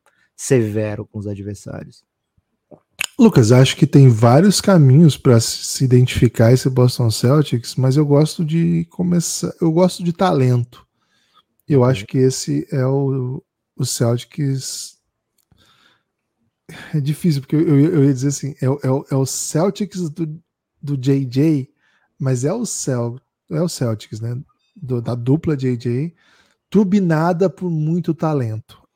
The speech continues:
Speaker 2: Eu acho que a gente começa por aqui. Agora, não é só isso. E nós estamos aqui pra um raio-x, né? Não estamos aqui só pra ver a superfície, não estamos aqui pra ver
Speaker 1: Não.
Speaker 2: só a superficialidade.
Speaker 1: É.
Speaker 2: Estamos aqui pra adentrar, como você mesmo escolheu palavras aí pra,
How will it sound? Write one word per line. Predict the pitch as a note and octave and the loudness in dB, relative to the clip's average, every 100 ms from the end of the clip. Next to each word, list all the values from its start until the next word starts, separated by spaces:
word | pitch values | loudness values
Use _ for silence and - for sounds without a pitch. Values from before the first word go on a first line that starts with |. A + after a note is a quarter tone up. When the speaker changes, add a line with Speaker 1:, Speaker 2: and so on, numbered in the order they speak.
| - | -6
Speaker 2:
Eu | |
acho | B2 - | -4 -4
que | C#3 | -6
a | |
gente | B2+ | -6
começa | - C3 C3+ - | -4 -2 -4 -6
por | C#3+ D#3 | -6 -4
aqui. | D3 - B2 C3+ _ _ _ _ _ - - | -6 -8 -12 -12 _ _ _ _ _ -20 -10
Agora, | G#3 D3+ A#2+ A2+ - _ - | -2 2 2 0 -6 _ -4
não | E3+ | 0
é | E3+ | 0
só | D3 G3+ | 0 -2
isso. | F3+ A2+ - - - | -4 -6 -10 -20 -10
E | B2 A#2+ A#2 | -6 -4 -4
nós | A#2 | -6
estamos | - A#2+ | -8 -8
aqui | A#2 A#2+ | -8 -6
pra | B2+ | -4
um | |
raio-x, | B2 C#3+ - E3 A#2 | -4 -4 -4 -4 -4
né? | A#2+ | -6
Não | A#2+ | -8
estamos | B2+ B2 | -10 -8
aqui | A#2 B2+ | -8 -10
só | - C3 | -8 -8
pra | C#3 | -6
ver | C3 | -6
a | C#3 | -6
superfície, | - D3+ B2+ - B2+ - | -6 -8 -8 -6 -6 -8
não | B2 | -10
estamos | B2 B2 | -10 -10
aqui | B2+ | -8
pra | B2+ | -6
ver | A#2+ | -4
Speaker 1:
Não. | B2 | -4
Speaker 2:
só | F2+ B2+ | -4 -4
a | B2 | -6
superficialidade. | - - B2 - C3+ B2+ A#2 A#2+ B2+ - _ _ _ | -8 -12 -12 -10 -10 -8 -6 -6 -6 -10 _ _ _
Speaker 1:
É. | - | -16
Speaker 2:
Estamos | F#2 B2+ A#2+ | -4 -2 -2
aqui | - B2+ | -4 -4
pra | C3 C3+ | -4 -2
adentrar, | D3+ C#3+ - A#2+ A2 | 0 -2 -2 -6 -6
como | A#2 A2+ | -10 -10
você | A#2 - | -10 -10
mesmo | A#2+ A2+ A#2+ B2 - | -8 -8 -8 -10 -12
escolheu | - B2+ A#2 A#2+ | -10 -6 -6 -6
palavras | B2 B2 A#2 A#2 A2+ | -6 -6 -6 -8 -8
aí | A2+ | -8
pra, | B2 A#2+ | -8 -8